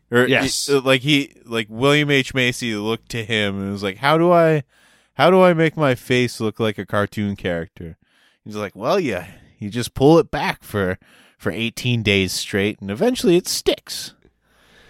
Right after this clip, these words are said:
Speaker 2: It just gets kind
Speaker 1: I
Speaker 2: of
Speaker 1: played Marty. Remember
Speaker 2: s-,
Speaker 1: Marty?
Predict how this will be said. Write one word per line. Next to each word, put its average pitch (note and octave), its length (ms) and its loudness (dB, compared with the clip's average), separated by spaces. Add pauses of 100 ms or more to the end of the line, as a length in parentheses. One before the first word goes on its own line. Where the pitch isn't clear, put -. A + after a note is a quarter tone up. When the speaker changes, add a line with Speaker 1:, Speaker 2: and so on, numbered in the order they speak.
(200)
Speaker 2:
It - 140 -6
just - 240 0
gets D3 200 0
kind C3+ 280 4
Speaker 1:
I - 40 6
Speaker 2:
of - 20 6
Speaker 1:
played C#4+ 260 4
Marty. D4 460 4
Remember B3 440 -6
Speaker 2:
s-, F4 120 -2
Speaker 1:
Marty? F4 500 2